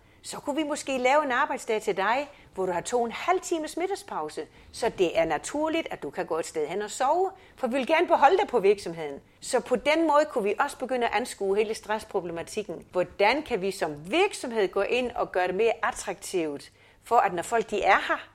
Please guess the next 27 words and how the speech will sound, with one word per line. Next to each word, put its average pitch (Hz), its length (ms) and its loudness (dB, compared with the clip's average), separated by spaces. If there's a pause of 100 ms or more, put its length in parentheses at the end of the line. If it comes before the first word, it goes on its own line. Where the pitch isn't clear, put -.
(280)
så - 180 6
arbejder 220 560 8
de 185 140 0
hundrede 202 280 4
procent, - 640 2 (240)
men 202 160 0
på 208 120 0
en 185 100 2
måde, 240 300 8
så 254 140 -4
de 170 80 0
ikke 208 140 -4
brænder 170 380 -2
ud. 240 180 2 (200)
De 185 80 -4
må 180 100 -2
gerne 214 260 2
brænde 233 280 2
for - 120 2
deres 180 160 0
arbejde, 185 380 2
men 165 100 -4
de 190 100 0
må 202 80 0
ikke 220 140 -2
brænde 175 240 -4
ud. 202 120 4